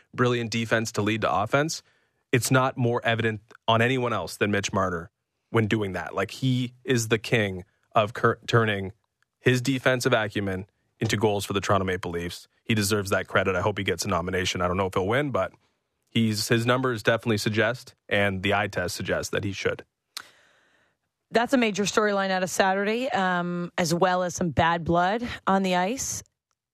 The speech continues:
Speaker 2: John Tavares, Captain John Tavares, fined five thousand dollars for slashing.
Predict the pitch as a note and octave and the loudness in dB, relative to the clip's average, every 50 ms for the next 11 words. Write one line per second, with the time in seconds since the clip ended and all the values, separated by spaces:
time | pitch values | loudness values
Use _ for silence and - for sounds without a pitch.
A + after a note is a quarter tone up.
0 | _ - F3+ F3 F#3+ F3+ F3+ F3+ E3+ D#3+ E3 F3 G3+ A3+ A3 - - - - - | _ -4 2 2 2 2 2 2 2 2 2 2 2 0 -2 -6 -8 -6 -4 -2
1 | - F3+ F#3 G3 G3+ - - G3 F3+ F3+ F3 F#3 E3+ F3 E3 E3+ F3+ F#3+ F#3 - | 2 2 2 2 0 0 0 2 2 2 2 2 0 0 0 0 0 0 -2 -2
2 | - - E3+ E3 E3+ E3 - - - - F3+ F#3+ A#3 B3+ F3+ - - - G#3+ G3+ | -2 0 0 0 0 -4 -6 -4 0 2 4 4 4 2 -2 -4 -2 0 2 4
3 | G3+ A3+ A#3+ G#3+ G#3 F#3+ E3+ F3 F3 G3+ G#3+ A3+ A3+ F#3+ D#3 - - - _ _ | 4 2 2 0 -2 0 2 2 2 2 2 0 -2 -4 -6 -6 -8 -10 _ _
4 | _ _ _ _ _ _ _ - - F#3+ - - - G#3 G#3+ G#3+ G#3+ A#3+ A3 - | _ _ _ _ _ _ _ 0 0 0 0 2 2 2 4 4 2 0 0 0
5 | B3+ B3 B3+ C#4+ D4+ | 0 0 0 -2 -6